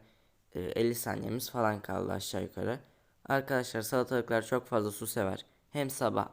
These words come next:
sabahları az, akşamları fazla sularsanız çok güzel verirler. E, ben bunları böyle suluyordum. Ve arkadaşlar, salatalık akşam güneşine ihtiyaç duyar. Bakın burada görmüş olduğunuz gibi.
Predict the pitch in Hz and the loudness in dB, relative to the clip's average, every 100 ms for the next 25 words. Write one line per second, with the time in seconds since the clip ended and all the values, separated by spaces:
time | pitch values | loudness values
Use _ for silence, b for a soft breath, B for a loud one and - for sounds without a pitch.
0 | - - 117 110 104 98 92 - 123 135 | -10 -4 2 4 4 0 -2 2 2 2
1 | - 113 110 123 110 101 98 - 107 110 | -2 -4 -2 -2 0 0 -4 2 2 2
2 | - - 107 98 101 117 - 123 - 104 | -2 0 0 0 -6 -6 -4 -4 -4 0
3 | 107 113 113 104 101 113 - b b b | 4 6 6 4 0 -4 -8 b b b
4 | b 98 107 120 117 107 110 123 120 101 | b -4 2 2 2 0 0 4 6 4
5 | - 104 98 92 117 - b b b b | 0 0 2 2 0 -4 b b b b
6 | 131 113 113 113 104 107 135 135 139 127 | 4 6 4 2 0 0 0 0 0 -2
7 | - 123 151 - 107 - 151 135 117 110 | 0 -2 0 0 0 0 0 2 2 0
8 | 107 120 110 - - 90 - - 143 101 | -2 -2 -2 -4 -8 -8 -8 -12 -8 -6
9 | 113 - _ _ _ _ _ - - 110 | -8 -14 _ _ _ _ _ -20 -8 -4
10 | 110 113 113 107 107 113 101 107 104 95 | 2 2 2 -2 -2 -2 -2 -2 -4 -6
11 | 101 117 | -8 -10